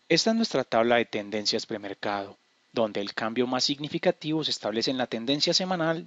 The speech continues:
de la acción de Promigas. Complementamos nuestro informe técnico entregando algunos niveles importantes, como son los soportes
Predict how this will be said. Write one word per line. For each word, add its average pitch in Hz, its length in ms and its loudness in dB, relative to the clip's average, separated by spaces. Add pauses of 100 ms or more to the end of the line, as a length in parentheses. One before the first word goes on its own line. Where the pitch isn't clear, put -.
de 117 120 0
la 101 100 0
acción 107 280 -4
de 110 120 -4
Promigas. 107 680 -4 (100)
Complementamos 107 760 -2
nuestro 117 280 -6
informe 135 340 2
técnico 135 440 0
entregando 110 520 -2
algunos 120 320 0
niveles 113 340 0
importantes, 175 800 -2 (320)
como 104 260 -2
son 113 200 -4
los 127 120 0
soportes - 720 -2